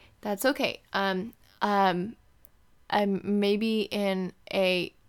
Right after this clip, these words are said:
um, a lowest low. I'll probably be in the lowest low, but I'm gonna lift myself up towards <sighs> a confident, I'm gonna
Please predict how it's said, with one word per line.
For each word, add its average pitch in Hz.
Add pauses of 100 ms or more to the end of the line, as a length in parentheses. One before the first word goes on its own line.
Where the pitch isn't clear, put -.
(140)
um, 190
a -
lowest 202
low. 190 (160)
I'll 202
probably 208
be 233
in 240
the 240
lowest 220
low, 202 (420)
but 202 (180)
I'm 202
gonna 214
lift 214
myself 196
up 190 (160)
towards - (2250)
<sighs> -
a 233
confident, - (1700)
I'm 269
gonna -